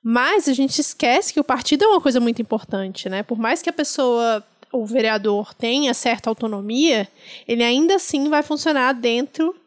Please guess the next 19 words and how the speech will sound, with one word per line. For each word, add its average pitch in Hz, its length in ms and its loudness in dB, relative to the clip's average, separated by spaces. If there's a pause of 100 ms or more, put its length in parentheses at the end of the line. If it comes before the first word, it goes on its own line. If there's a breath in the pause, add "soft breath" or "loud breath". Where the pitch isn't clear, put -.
(380)
do - 80 2
partido. 311 560 0 (320)
Então, 294 300 0
se - 180 0
é 302 80 4
um 415 80 2
partido 302 460 0
de 247 120 0
direita, 233 680 2 (800)
não 381 140 -2
tem 330 320 2
como, 254 440 2
meu 208 180 -2
amor, 190 220 -6
você 226 240 0
ser 240 540 0 (420)
vegana 277 460 2
ali 294 160 2
dentro. 277 540 0